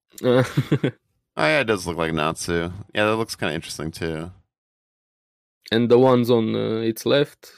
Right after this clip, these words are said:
Speaker 1: we have part two of Realist Hero. If you like a bit more politic style isekai, Genius Prince. I don't know. I heard mixed stuff about it.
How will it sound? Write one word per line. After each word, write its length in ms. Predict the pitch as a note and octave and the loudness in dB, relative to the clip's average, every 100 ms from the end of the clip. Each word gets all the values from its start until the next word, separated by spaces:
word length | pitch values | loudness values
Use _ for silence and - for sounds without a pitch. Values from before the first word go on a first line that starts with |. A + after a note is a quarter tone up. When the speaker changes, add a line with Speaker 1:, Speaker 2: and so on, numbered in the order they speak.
| - | -8
Speaker 1:
we 80 | A#2 | -2
have 280 | A#2+ A2+ A#2 - _ | 0 0 -4 -20 _
part 260 | B2 A#2 - | 2 2 0
two 200 | C3 C#3 | 0 0
of 120 | B2+ - | -2 -4
Realist 480 | B2 C3 C3 B2+ - | 0 2 2 0 0
Hero. 480 | B2+ B2 B2 B2+ B2+ - | 2 2 2 -2 -10 -16
If 160 | A#2+ | -8
you 80 | A#2 | -2
like 220 | A#2 A2+ | 0 0
a 40 | A#2 | -4
bit 220 | A#2 A2+ | -6 -4
more 280 | A2+ A#2 A#2 - | -2 -2 -2 0
politic 420 | A#2+ A#2+ - A#2+ | 2 2 0 -8
style 340 | - A#2 A#2+ | -6 -4 -2
isekai, 800 | A#2+ A#2+ - A2+ B2 B2 A#2+ A#2+ - _ _ _ _ _ _ - | -2 -6 -6 -6 -2 -2 -4 -8 -14 _ _ _ _ _ _ -12
Genius 480 | A2+ B2+ D3+ D#3 D3 | -4 0 2 0 -2
Prince. 520 | - C3+ C#3 C3+ - | -2 0 0 -2 -4
I 140 | - A#2 | 0 2
don't 180 | B2 B2+ | 2 2
know. 380 | B2+ B2 B2 - _ - | 2 0 -4 -12 _ -6
I 80 | A#2 | 0
heard 360 | A#2 A#2+ A#2+ - - - _ | 0 0 -4 -12 -20 -20 _
mixed 480 | A#2+ A#2 B2 - - | -4 -2 -2 -8 -14
stuff 460 | - - B2 B2 | -8 0 0 2
about 360 | B2 A#2+ A#2+ A#2+ | 0 4 4 4
it. 240 | A#2+ A#2+ | 2 -2